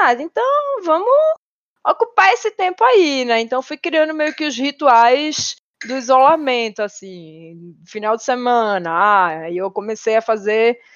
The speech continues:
French toast no final de semana, com, com ovinho, com, com syrup, uma salsicha, um bacon.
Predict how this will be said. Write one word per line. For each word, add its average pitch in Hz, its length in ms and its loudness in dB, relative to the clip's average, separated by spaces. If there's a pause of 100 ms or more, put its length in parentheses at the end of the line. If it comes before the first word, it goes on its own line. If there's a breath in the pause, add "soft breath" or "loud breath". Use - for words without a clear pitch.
(180 soft breath)
French 269 400 -2
toast 247 520 2 (220)
no 220 140 -14
final 220 320 -2
de 226 100 -14
semana, 254 720 0
com, 202 220 -14
com 196 340 -12
ovinho, 220 1000 -6
com, 196 240 -14
com 190 540 -14
syrup, 269 840 -2 (180)
uma 185 140 -8
salsicha, 254 840 -6
um 220 120 -16
bacon. 214 800 -2